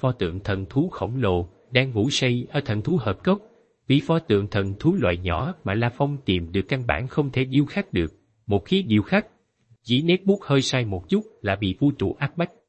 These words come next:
Còn pho tượng thần thú ngủ say do Hilada lưu lại thì vẫn có thể khắc ra, có thể ngộ ra một chút ý cảnh. "Không tệ,"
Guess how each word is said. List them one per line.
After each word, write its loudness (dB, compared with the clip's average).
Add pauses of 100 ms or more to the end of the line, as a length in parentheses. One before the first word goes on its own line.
(200)
Còn 0
pho 0
tượng -2
thần -4
thú 2
ngủ 4
say 0
do 2
Hilada -2 (140)
lưu 4
lại -2
thì -2
vẫn 0
có -4
thể 0
khắc -4
ra, -2 (420)
có 2
thể 0
ngộ 2
ra -2
một -4
chút -2
ý 2
cảnh. -4 (240)
"Không -2
tệ," 0